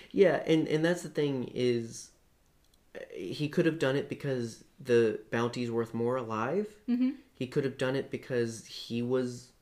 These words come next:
Speaker 1: a baby with no parents. Um, like, there's multiple ways this can go, which I like because
Speaker 2: Yeah.
Speaker 1: we don't know our character enough yet to be able to
Speaker 2: Yeah.
Speaker 1: say, "Oh, no, he did it for the right reasons," or,
Speaker 2: Which,
Speaker 1: you know.
Speaker 2: seeing stills of the Mando with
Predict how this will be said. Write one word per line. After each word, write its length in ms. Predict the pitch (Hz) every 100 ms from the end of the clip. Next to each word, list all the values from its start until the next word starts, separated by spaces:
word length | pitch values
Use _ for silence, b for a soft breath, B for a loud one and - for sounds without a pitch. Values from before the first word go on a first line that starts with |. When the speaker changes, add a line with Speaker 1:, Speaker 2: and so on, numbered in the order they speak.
| _ _ _ _ -
Speaker 1:
a 80 | 120
baby 320 | 117 120 127
with 160 | 123 123
no 180 | 123 120
parents. 680 | - 117 151 170 - - _ -
Um, 560 | 120 117 113 110 110 - -
like, 320 | - 117 - -
there's 260 | 123 139 131
multiple 540 | 147 180 - - 143
ways 420 | 123 123 127 131
this 160 | 123 110
can 160 | - 107
go, 160 | 131
which 220 | 131 123
I 60 | 110
like 340 | 123 160 180
because 300 | - - 120 - B
Speaker 2:
Yeah. 180 | 220 202 -
Speaker 1:
we 140 | 143
don't 180 | 160 156
know 160 | 143 135
our 120 | 120
character 580 | - 165 208 220 143 123
enough 340 | 131 151 -
yet 320 | 123 117 -
to 80 | -
be 120 | 117
able 160 | 120 113
to 60 | 110
Speaker 2:
Yeah. 80 |
Speaker 1:
say, 220 | - 117 -
"Oh, 120 | 214
no, 140 | 214 190
he 160 | 262
did 140 | 240 123
it 100 | -
for 80 |
the 80 | 113
right 240 | 113 113 117
reasons," 380 | 113 117 120
or, 40 | 269
Speaker 2:
Which, 460 | 285 - - - - _ _ _
Speaker 1:
you 160 | 135 135
know. 200 | 110 110
Speaker 2:
seeing 640 | 262 294 330 339 339 359 - - _
stills 720 | - - - 262 233 190 190 202
of 120 | 202
the 80 | 220
Mando 560 | 202 196 175 151 151
with 240 | 180 190